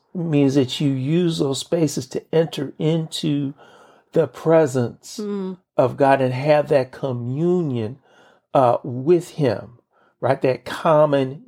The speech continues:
Speaker 1: union, that place where, you know, when you leave that place,
Speaker 2: Mm. Yeah.
Speaker 1: somebody should,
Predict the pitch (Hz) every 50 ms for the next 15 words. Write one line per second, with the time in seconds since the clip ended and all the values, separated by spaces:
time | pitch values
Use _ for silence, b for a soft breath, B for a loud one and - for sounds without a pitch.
0 | _ _ _ - 131 135 143 151 147 135 123 117 110 110 123 120 117 - - -
1 | - 170 160 160 156 151 151 - - - 143 131 131 123 120 120 120 117 120 B
2 | B B B B B B B - 156 143 139 135 127 123 143 139 135 147 156 151
3 | 143 127 131 156 165 175 175 175 165 151 175 160 156 156 - - - - 165 139
4 | 107 - 101 110 - - - - - _ _ _ _ _ _ 202 208 196 190 190
5 | 190 180 175 - _ _ _ _ _ _ _ _ _ _ _ _ _ 69 69 _
6 | _ _ _ _ _ _ _ _ _ _ _ _ _ _ _ - 151 160 151 156
7 | 165 165 175 - _ _ _ _ _ _ _ _ - - 180 170 185 180 180 165
8 | 160 151 143 135 127 - - 147 127 120 -